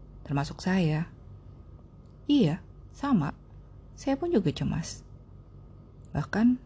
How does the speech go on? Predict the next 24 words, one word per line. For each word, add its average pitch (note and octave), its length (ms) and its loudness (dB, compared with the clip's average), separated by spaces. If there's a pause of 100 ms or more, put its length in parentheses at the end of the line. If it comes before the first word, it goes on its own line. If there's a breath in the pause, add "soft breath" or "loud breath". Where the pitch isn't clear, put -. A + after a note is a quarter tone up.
(140)
dengar D3 240 -4
tukang C#3+ 240 -2
jajanan C#3+ 400 0
lewat C#3 240 -2
di C3+ 80 -2
depan C3 240 0
rumah, D3+ 400 0 (560 loud breath)
saya D3 240 0
langsung D3+ 240 0
cemas E3 320 2
memikirkan, C#3 640 -2 (540 loud breath)
bagaimana D3+ 340 4
dia F3 220 4
nggak - 160 -2
makan D#3+ 420 -2
kalau C#3 140 -2
seandainya C#3 420 -2
nggak B2+ 220 0
ada C#3 80 2
yang C3+ 100 2
beli C#3 160 -2
dagangannya C#3+ 500 2
hari D#3+ 240 2
ini. C3 280 2